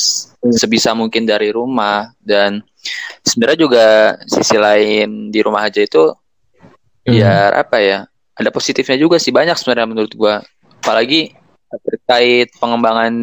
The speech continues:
Speaker 2: diri kita masing-masing ya.
Speaker 1: Banyak banget, banyak,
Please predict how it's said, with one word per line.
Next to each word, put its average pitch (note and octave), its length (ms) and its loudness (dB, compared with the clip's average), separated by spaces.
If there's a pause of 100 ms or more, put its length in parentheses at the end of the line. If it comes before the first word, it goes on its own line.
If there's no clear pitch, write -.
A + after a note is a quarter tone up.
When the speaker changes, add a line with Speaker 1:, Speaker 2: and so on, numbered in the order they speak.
(120)
Speaker 2:
diri A#2 240 2
kita A2+ 240 -2
masing-masing A2+ 600 -2
ya. G#2+ 160 0 (460)
Speaker 1:
Banyak D3+ 340 2
banget, D3 560 0 (220)
banyak, - 260 0